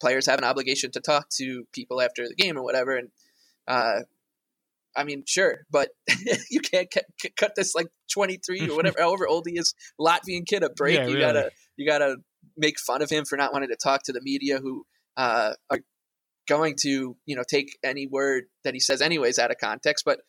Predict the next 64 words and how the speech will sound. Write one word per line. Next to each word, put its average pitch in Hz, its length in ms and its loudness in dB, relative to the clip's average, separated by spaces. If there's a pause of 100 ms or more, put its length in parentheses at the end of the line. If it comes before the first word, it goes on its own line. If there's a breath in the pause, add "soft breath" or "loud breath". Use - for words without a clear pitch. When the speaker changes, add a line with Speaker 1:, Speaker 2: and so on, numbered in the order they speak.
(240)
Speaker 2:
I 135 100 -8
mean, 139 200 -2
I, 139 180 -4
whatever 185 460 2
he's 175 220 0
gonna 147 200 0
say, 143 340 2
I'm 123 120 0
sure 143 240 0
can 131 160 -2
be 127 100 -2
said 127 320 0
by 120 140 2
literally 135 520 2
any 123 160 -2
one 123 180 0
of 113 80 -2
his 117 120 -4
teammates, 117 720 -6 (580 soft breath)
eh, 156 160 -4
just 139 240 2
as 131 140 0
well, 107 260 0
you 127 140 0
know? 120 100 0
I 127 240 2
mean, 127 140 0
I'm 127 80 0
sure 175 160 2
Nick 170 240 0
Foligno 151 420 2
can 123 180 -2
say, 127 400 -2 (200)
you 127 80 -6
know, 110 160 -2
whatever 120 300 0
he's 113 140 -4
gonna 113 140 -6
say. 104 180 -8
Speaker 1:
Yeah. - 80 -10 (160)
I 143 80 2
was 156 180 0
like, 160 160 0
when 160 100 2
I 160 60 4
saw, 180 180 0
I - 80 2
think 180 140 -2
it - 20 -4
was 135 120 -6
Greg 135 200 -4
Wyshynski 131 460 -2
was, 120 180 -6
like, 110 140 -6 (100)
freaking 135 320 -6
out 131 160 0
about 120 200 0
it. - 20 0
I - 20 0
was 120 100 -2
like, 113 120 -6
"Who 196 140 0
knew 202 180 0
that 143 160 2